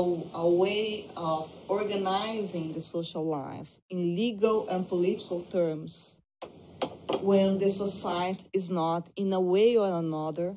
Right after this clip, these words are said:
even silent, giving support to that kind of orientation. So I, I could quote Nazis,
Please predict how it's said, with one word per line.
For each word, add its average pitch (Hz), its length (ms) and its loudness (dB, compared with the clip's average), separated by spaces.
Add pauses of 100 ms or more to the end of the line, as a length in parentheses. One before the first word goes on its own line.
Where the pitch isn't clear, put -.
(140)
even 196 300 -2
silent, 190 960 -4 (920)
giving 208 280 2
support - 880 -4
to - 220 -12
that - 360 0
kind 147 320 -8 (240)
of 160 240 -6
orientation. 151 720 -10 (680)
So - 320 2
I, 175 260 2
I 180 320 0
could 175 300 0
quote 165 580 2
Nazis, 214 760 -2